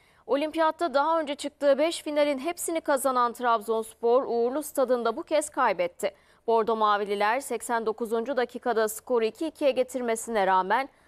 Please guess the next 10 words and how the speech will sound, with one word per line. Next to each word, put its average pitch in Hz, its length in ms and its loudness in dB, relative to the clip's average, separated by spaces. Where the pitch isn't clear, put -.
son 349 260 0
saniyelerde 269 800 2
yediği 247 360 0
golle 254 360 4
yıkıldı. 233 880 2
Sezonun 233 680 0
en 311 280 0
büyük 262 340 -2
hedefi 226 320 0
olan 220 400 2